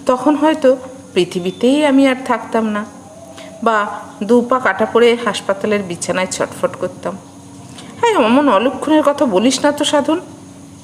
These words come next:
পাড়ার মধ্যে তুই সবচেয়ে বেশি পড়াশুনো করেছিস,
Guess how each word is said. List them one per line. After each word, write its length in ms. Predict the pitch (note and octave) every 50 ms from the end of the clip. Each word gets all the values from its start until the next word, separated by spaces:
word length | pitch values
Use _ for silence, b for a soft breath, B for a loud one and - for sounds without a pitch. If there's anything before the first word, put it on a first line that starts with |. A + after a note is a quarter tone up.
| - -
পাড়ার 280 | G3+ G3+ G#3 A#3 B3+
মধ্যে 300 | C4 C4+ C4 B3+ - C#4+ C4 C4+
তুই 160 | - C4 C4
সবচেয়ে 520 | C4 - - A#3 A3 - - - - C#4+ C4
বেশি 280 | A#3+ A#3+ A#3+ - A#3 -
পড়াশুনো 420 | - D#3+ D3 D#3+ - - E3+ D#3+ D#3
করেছিস, 480 | D#3 D3 C#3 - - - - - -